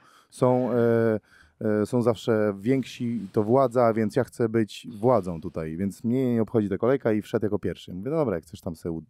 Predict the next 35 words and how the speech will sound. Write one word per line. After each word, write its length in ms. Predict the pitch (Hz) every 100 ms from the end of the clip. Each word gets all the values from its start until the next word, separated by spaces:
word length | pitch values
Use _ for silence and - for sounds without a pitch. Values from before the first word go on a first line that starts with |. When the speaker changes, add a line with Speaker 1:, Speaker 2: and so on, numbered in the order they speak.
| _ -
Speaker 2:
udowadniać 580 | 92 92 98 85 78 _ _
w 140 | _ -
kiblu, 380 | - 98 90 85
w 60 | - 87
toju, 300 | 98 90 80 87
w, 80 | 92
na 100 | 92
Woodstocku, 420 | 92 90 95 -
że 80 | 80
jesteś 240 | 80 - 85 _ _ -
zajebisty, 520 | 101 95 80 85 104
to 60 | 127
Speaker 1:
No 60 |
i 20 |
w 40 | 170
Speaker 2:
sobie 120 | 120
Speaker 1:
sumie 280 | 151 156 -
on 100 | 156
Speaker 2:
udowadnij”. 280 | 139 147 180
Speaker 1:
zrobił 180 | 175 139
według 300 | 151 156 -
Czarka 240 | 160 139
Speaker 2:
Ale 160 | 131 160
Speaker 1:
teorii 300 | 143 196 202
dobrze. 240 | 233 208 208 135
Speaker 2:
<clears throat> 80 |
Tak. 280 | - 120 - _ _ _
Względem 480 | 120 110 113 143 170
teorii 400 | 127 101 92 135 - _
udowodnił, 480 | - 120 104 95 131
że 180 | 160 165
zwyczaj 460 | 117 113 131 147 120
mnie 120 | 117
nie 100 | 110
obchodzi, 480 | - 95 92 135